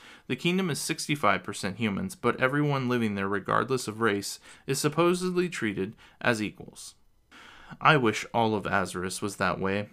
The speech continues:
Artemis sighs. "I don't think I've ever even met a human or any races other than an elf or valley dwarf. Oh, an artisan who is a faun." "Your coronation as chosen princess will fix that,"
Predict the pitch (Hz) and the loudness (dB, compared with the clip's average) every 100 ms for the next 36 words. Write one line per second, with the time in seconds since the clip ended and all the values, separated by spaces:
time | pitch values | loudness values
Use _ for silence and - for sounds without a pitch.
0 | - 110 104 101 98 - 104 104 110 - | -6 -2 -2 -2 -6 -6 -4 -4 -6 -8
1 | - _ _ - 120 127 - 120 104 101 | -16 _ _ 0 0 0 -2 -2 -2 -4
2 | - 123 120 131 131 - 117 113 117 107 | -2 0 0 0 -2 -2 -4 -2 0 0
3 | 160 214 120 113 104 101 101 110 160 254 | 0 -2 -6 -4 -2 -2 -2 -2 0 0
4 | 185 107 98 95 92 104 107 104 101 95 | 0 -2 -2 -4 -2 0 0 -2 -4 -4
5 | - 101 127 185 - _ - - - 117 | -2 -2 -2 -4 -12 _ -20 -12 0 2
6 | 101 92 101 117 110 101 107 117 - - | 4 4 4 2 -2 -2 -2 -2 -6 -2
7 | 226 147 - - - - 233 214 110 110 | 2 2 0 -12 -20 -2 4 4 4 2
8 | 113 123 170 147 147 165 - 104 110 147 | 2 0 0 0 0 -2 -2 -2 -4 -8
9 | - _ _ _ _ _ _ _ 120 123 | -12 _ _ _ _ _ _ _ -4 -4
10 | - 151 139 127 127 120 104 101 - 127 | 2 2 4 2 0 0 -2 -2 0 0
11 | 117 101 - 185 180 90 - 110 - 185 | 0 -2 -2 -2 -2 -6 -4 -6 -4 -6
12 | - - - | -6 -12 -14